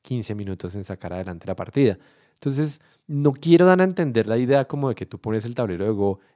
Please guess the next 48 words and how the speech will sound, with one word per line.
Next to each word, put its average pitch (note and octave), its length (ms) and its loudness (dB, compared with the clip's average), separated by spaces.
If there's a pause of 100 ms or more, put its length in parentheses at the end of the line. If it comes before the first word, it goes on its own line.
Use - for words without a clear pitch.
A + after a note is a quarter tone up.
eh, A2+ 180 -12 (380)
te A#2 100 -4
pones G#2+ 240 -4
a A#2 60 -2
jugar G#2+ 260 -2
y A2 80 -4
no A#2 120 -6
puedes A#2+ 260 0
disfrutarlo G#2 640 -4
en G#2 100 -6
un G#2+ 80 -8
sentido A#2 480 -4
que A2 100 -10
no F#2 160 -10
sea G2 280 -6
como G#2 360 -6 (300)
"me G2+ 240 -4
he G#2 60 0
vuelto F#2+ 340 -2
un F#2+ 80 -4
computador F2+ 640 -4
y E2 120 -10
estoy F#2 240 -10
procesando F2+ 580 -10
el F2 80 -10
mundo". G2+ 200 -6
No, B2 200 0
para F2 160 -12
nada. G#2+ 160 -4
A - 80 -12
mí F#2+ 60 -8
me F#2+ 60 -8
parece G2 360 -4 (320)
supremamente D3+ 1080 -4
divertido G#2+ 480 -2
jugar F#2+ 300 -10
Go G2+ 220 -2 (320)
y A2+ 220 -8
creo A2 260 -2
que A2+ 120 -6
no A#2 160 -2
es G#2+ 100 -6
para A2+ 180 -4
nada F#2+ 560 -10 (480)
exigente A2+ 720 -6
en A2+ 80 -2
ese A2 200 -6
sentido. G2+ 420 -2